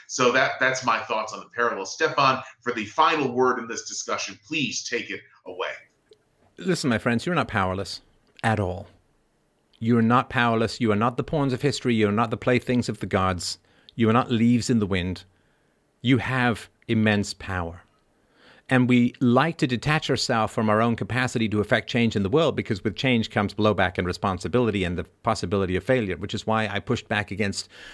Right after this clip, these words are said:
Speaker 2: the listener earlier who said, "Well, what's gonna happen?" It's like, "What do you wanna have happen? Find a way to make it happen." Look, there's social media. I get it, there's risks involved. But you understand, at some point, you're gonna understand what Joseph and I and others have understood for many decades,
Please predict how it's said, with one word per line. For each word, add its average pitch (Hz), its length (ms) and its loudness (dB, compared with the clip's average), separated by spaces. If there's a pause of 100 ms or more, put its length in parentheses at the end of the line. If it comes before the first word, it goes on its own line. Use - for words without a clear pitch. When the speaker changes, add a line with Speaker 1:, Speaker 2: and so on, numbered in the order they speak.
(840)
Speaker 2:
the 170 100 4
listener 160 340 4
earlier 185 500 4
who 151 140 4
said, 143 320 2
"Well, 135 100 2
what's 160 160 0
gonna 139 160 2
happen?" 156 340 -2
It's - 120 -6
like, 113 240 -2 (1200)
"What 143 140 -2
do 151 60 0
you 160 80 2
wanna 170 240 0
have 127 180 -2
happen? 95 340 -6 (180)
Find 156 260 -2
a 147 40 0
way 131 120 2
to 127 80 2
make 120 240 0
it 92 60 -2
happen." 90 420 -10
Look, 110 180 -4
there's 104 180 2
social 113 300 0
media. 92 360 0
I 107 140 2
get 90 200 -2
it, 87 100 -16 (300)
there's 107 260 0
risks - 300 -4
involved. 90 400 -4
But - 140 -4
you 139 60 2
understand, 123 480 0
at - 80 -6
some 123 180 2
point, 117 280 -2
you're 107 120 2
gonna 123 220 2
understand 104 540 -2
what 98 140 0
Joseph 110 340 0
and 98 80 -2
I 98 140 0
and 95 100 -2
others 98 240 -2
have 101 140 -4
understood 95 400 -2
for 98 80 -6
many 95 180 -2
decades, 95 640 -2